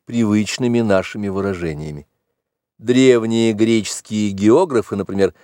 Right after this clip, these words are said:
проводили раздельную черту между Европой и Азией по реке Танаису,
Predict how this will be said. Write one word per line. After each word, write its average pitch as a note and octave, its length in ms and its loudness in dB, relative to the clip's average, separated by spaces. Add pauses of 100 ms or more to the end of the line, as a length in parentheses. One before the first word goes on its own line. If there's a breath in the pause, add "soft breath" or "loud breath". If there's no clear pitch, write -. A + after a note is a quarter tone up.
(220 soft breath)
проводили E3 500 0
раздельную G3 760 2
черту E3+ 480 -2
между C#3+ 300 -2
Европой C3 500 2
и A2 140 2
Азией E3+ 500 0
по D3+ 100 -8
реке C3+ 400 -2
Танаису, D3 800 -4